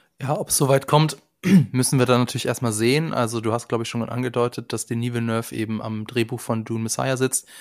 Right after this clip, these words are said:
Er hat sogar gesagt, es ist fast fertig. Und sowas schreibt man nicht in seiner Freizeit. Also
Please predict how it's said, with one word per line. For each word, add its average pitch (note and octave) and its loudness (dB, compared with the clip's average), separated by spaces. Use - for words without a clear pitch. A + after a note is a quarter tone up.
Er - -4
hat A2+ -4
sogar A#2 4
gesagt, A2 2
es - -4
ist - -6
fast - 0
fertig. B2+ 0
Und A2 -2
sowas A2 0
schreibt - -2
man G#2+ -2
nicht G#2+ -4
in G#2+ -4
seiner G#2 -2
Freizeit. G#2 -4
Also G2+ -8